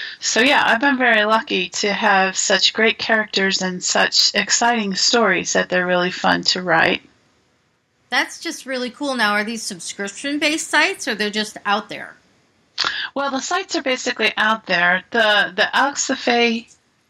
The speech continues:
Speaker 1: series comes out in, in paperback and ebook before we post it to the internet.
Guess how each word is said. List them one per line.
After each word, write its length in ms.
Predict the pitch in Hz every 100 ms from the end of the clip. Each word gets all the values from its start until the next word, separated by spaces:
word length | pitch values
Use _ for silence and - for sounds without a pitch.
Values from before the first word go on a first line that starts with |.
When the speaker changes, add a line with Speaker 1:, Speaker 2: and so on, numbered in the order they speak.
| _ _
Speaker 1:
series 680 | - - 226 190 180 175 - - - -
comes 280 | - 240 226
out 240 | 214 185 -
in, 340 | 196 185 190 -
in 300 | 202 196 196
paperback 540 | 233 220 220 202 196
and 140 | 190 -
ebook 420 | 202 190 180 -
before 440 | - 180 - 190 185
we 120 | 185
post 360 | - 185 -
it 100 | 135 -
to 140 | 180
the 100 | 175 -
internet. 480 | 170 160 143 -